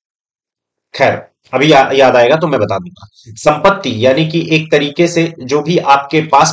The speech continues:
पूंजी है, capital है, उसके right की बात करता है। ये पहले संपत्ति का अधिकार एक fundamental right था। संपत्ति का अधिकार जो है वो fundamental right था,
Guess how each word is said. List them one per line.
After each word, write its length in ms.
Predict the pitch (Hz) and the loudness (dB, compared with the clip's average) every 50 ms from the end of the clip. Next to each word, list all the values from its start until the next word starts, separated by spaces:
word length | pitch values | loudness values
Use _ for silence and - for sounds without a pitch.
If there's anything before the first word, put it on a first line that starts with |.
| - - | -2 -4
पूंजी 340 | 156 156 156 160 170 160 127 | -4 -2 -2 -2 -4 -4 -4
है, 160 | 110 98 - | -6 -6 -6
capital 580 | - - - 139 131 135 156 156 165 165 151 | -6 -2 0 0 0 0 -2 -2 0 0 0
है, 200 | 131 107 98 - - _ _ _ _ _ - - | 0 -2 -6 -10 -12 _ _ _ _ _ -18 -10
उसके 320 | - 156 - - - 190 | -6 -4 -4 0 2 2
right 400 | 165 131 131 143 175 190 - - - | 2 2 4 4 4 2 2 -2 -4
की 80 | 165 | -2
बात 180 | 156 123 113 113 - - | 2 2 2 0 0 -4
करता 320 | 98 92 - - 92 87 | -8 -8 -6 -8 -12 -14
है। 60 | 80 - _ _ _ _ _ _ _ _ _ _ _ _ _ _ - | -14 -18 _ _ _ _ _ _ _ _ _ _ _ _ _ _ -2
ये 80 | 147 | 0
पहले 560 | 156 156 165 139 143 151 170 185 190 185 - - - | 2 2 2 2 4 4 4 4 4 2 -2 -10 -8
संपत्ति 540 | - - 143 139 - - 185 185 - 185 170 | -4 -2 -2 -2 0 -2 -2 -2 -2 -4 0
का 140 | 160 165 | 2 2
अधिकार 540 | 151 135 123 120 127 123 - 147 151 151 170 160 - | 2 2 0 -2 -2 0 2 4 4 4 4 2 0
एक 120 | - 156 - - - | -2 -4 -4 -2 -4
fundamental 600 | 147 143 151 165 160 151 131 123 - 131 123 104 | -4 0 2 2 2 2 0 -2 -2 -2 -2 -2
right 240 | 95 92 95 92 | -2 -4 -4 -8
था। 180 | - - - - - - _ _ _ _ _ _ _ | -12 -18 -20 -20 -20 -20 _ _ _ _ _ _ _
संपत्ति 560 | - - - 139 139 127 - 185 180 - 170 | -10 -4 -4 -2 -2 0 -2 -2 0 -2 -6
का 140 | 156 151 156 | -2 0 0
अधिकार 460 | 175 123 117 113 113 135 135 143 156 | 0 0 0 -2 0 2 2 2 2
जो 160 | - 139 131 117 | 0 -2 -2 -2
है 160 | 110 110 131 156 - _ - 113 | 0 -2 -2 -4 -8 _ -20 -20
वो 200 | 107 - 143 165 165 - | -10 -4 -2 -2 0 2
fundamental 580 | 170 156 160 160 147 131 156 139 - - 123 120 | 0 0 2 2 2 2 2 -2 -4 -4 -4 -2
right 240 | 104 98 95 92 - | -2 -2 -4 -6 -10
था, 200 | - - 104 | -16 -20 -20